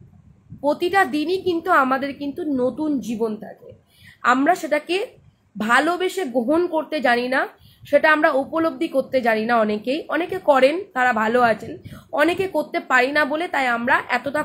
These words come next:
কষ্টে জীবনযাপন করি, এতটা ঘাত প্রতিঘাতের মধ্যে দিয়ে যাই, তখন আমরা নিজেরা আস্তে আস্তে ডিপ্রেশনে চলে যাই। তখন কিন্তু আমরা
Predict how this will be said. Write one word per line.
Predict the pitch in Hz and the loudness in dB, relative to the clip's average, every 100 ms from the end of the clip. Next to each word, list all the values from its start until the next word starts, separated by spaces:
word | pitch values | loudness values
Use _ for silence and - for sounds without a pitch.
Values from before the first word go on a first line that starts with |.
| 269 | -4
কষ্টে | 254 269 - 339 | -8 -8 -6 -4
জীবনযাপন | 254 240 240 220 220 220 | -2 -2 -2 -2 -4 -6
করি, | 214 220 - - - - - | -4 -4 -6 -10 -20 -14 -2
এতটা | 254 320 320 | 0 2 2
ঘাত | 294 220 262 - | 2 2 2 0
প্রতিঘাতের | 320 320 311 311 277 | -6 -2 0 0 -2
মধ্যে | 247 220 | -2 -4
দিয়ে | 254 254 247 | -4 -4 0
যাই, | 214 233 349 | 2 0 0
তখন | 262 - 247 | -6 -4 -4
আমরা | 233 240 330 - - - - 240 | -2 0 0 -2 -14 -16 -8 -2
নিজেরা | 254 285 311 | 0 2 2
আস্তে | 269 - 311 | 2 0 -6
আস্তে | 370 | -6
ডিপ্রেশনে | 269 277 - 359 381 330 277 | -2 -2 0 0 2 2 0
চলে | 226 214 196 | 0 -4 -4
যাই। | 190 185 - - - _ - | -4 -6 -12 -20 -20 _ -2
তখন | 294 349 | 0 0
কিন্তু | 349 349 | -2 0
আমরা | 359 285 277 330 381 | 4 4 4 2 0